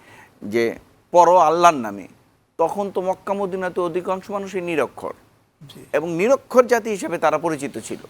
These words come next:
Speaker 1: তেইশ বছরে রাসূল পাক সাল্লাল্লাহু আলাইহি ওয়াসাল্লামের মেহনতের কারণে মক্কা মদিনাতে আপনার কোনো নিরক্ষর মানুষ ছিল না, অশিক্ষিত মানুষ ছিল না। এই যে ইসলামের উন্নতি,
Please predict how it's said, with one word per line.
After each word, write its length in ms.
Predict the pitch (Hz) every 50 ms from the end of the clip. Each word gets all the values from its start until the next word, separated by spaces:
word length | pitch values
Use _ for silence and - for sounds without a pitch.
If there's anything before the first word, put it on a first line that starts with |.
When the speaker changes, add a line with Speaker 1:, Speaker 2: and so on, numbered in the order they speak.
| _ _ _ _ _ _ _ _ _ _ _ -
Speaker 1:
তেইশ 320 | 170 180 208 202 175 185
বছরে 260 | 180 165 - 233 262
রাসূল 300 | 254 202 - 190 180 180
পাক 140 | 175 170 160
সাল্লাল্লাহু 580 | - 165 160 156 151 147 147 151 160 160 175 165
আলাইহি 380 | 147 131 131 139 156 160 165
ওয়াসাল্লামের 520 | 143 135 127 - 147 139 139 135 139 135 135
মেহনতের 500 | 135 135 135 135 131 127 - 143 131 123
কারণে 480 | - 131 127 127 131 143 160 202 240 - _ _ _ _ _ _ _ -
মক্কা 520 | 113 117 123 143 147 - _ - - 160 156
মদিনাতে 880 | 156 151 156 151 151 170 165 160 147 131 - 139 139 147 180 214 233 - _ _ _ _ _ - - _ _
আপনার 380 | - 123 120 - 127 131 131 127 120 - _ _ _ _ _ -
কোনো 160 | 151 151 147
নিরক্ষর 440 | 147 156 170 175 160 - - 143 131
মানুষ 300 | 131 131 127 123 - -
ছিল 100 | 123 113
না, 120 | 113 113
অশিক্ষিত 520 | - 156 151 - 196 - - - 190 -
মানুষ 320 | 208 180 151 131 120 - -
ছিল 240 | - - 120 101 85
না। 160 | 80 64 - - - - _ _ _ _ _ _ _ _ _ _ -
এই 240 | 208 226 240 262 247
যে 140 | 277 247
ইসলামের 480 | 208 175 - - 156 143 139 135 131 123
উন্নতি, 540 | 131 131 123 117 110 98 - - 92 82